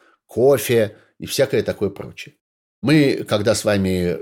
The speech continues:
говорили о гречке, вспоминали эту историю о том, что советская армия фактически съела все запасы гречки, которые существовали в тогдашнем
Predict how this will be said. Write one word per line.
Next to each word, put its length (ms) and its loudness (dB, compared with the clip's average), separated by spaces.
говорили 500 0
о 180 0
гречке, 460 2
вспоминали 580 0
эту 260 -4
историю 480 2
о 40 0
том, 200 -4
что 160 -6
советская 500 -2
армия 300 0
фактически 560 -8
съела 840 -2
все 320 -2
запасы 680 0
гречки, 720 -2
которые 380 -2
существовали 760 -2
в 80 -12
тогдашнем 680 -4